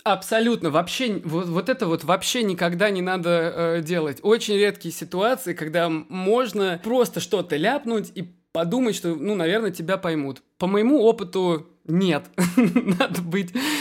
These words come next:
доходчивым всегда. Просто это поможет. Это всегда будет действовать на то, что ситуация изменится в вашу сторону.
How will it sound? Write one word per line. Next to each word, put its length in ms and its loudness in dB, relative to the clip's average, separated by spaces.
доходчивым 600 0
всегда. 400 -4
Просто 360 2
это 120 -2
поможет. 600 0
Это 160 -6
всегда 500 0
будет 320 -8
действовать 440 -4
на 140 0
то, 180 0
что 160 -8
ситуация 460 -4
изменится 440 -4
в 40 -18
вашу 440 -8
сторону. 480 -12